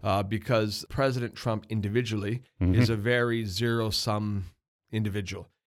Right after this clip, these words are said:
Speaker 1: Cannot understand the idea of friendships <laughs> or alliances. Everything has to be, you know, I'm the top and you're the bottom kind of thing.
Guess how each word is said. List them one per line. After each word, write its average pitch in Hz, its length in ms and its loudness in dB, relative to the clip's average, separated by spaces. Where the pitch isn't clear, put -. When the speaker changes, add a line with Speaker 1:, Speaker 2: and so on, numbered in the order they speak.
Speaker 1:
Cannot 143 320 0
understand 107 640 0
the 104 120 0
idea 101 440 0
of 95 180 -10
friendships - 680 0
<laughs> - 20 0
or 107 40 0
alliances. 101 440 -2
Everything 113 360 -2
has 104 280 -2
to 107 120 -4
be, 104 300 0
you 107 80 -4
know, 98 100 -2
I'm 110 200 -2
the 98 60 -4
top 101 300 -4
and 98 80 -8
you're 101 120 -4
the 101 60 -6
bottom 98 340 -4
kind 95 120 -8
of 92 100 -12
thing. 92 240 -8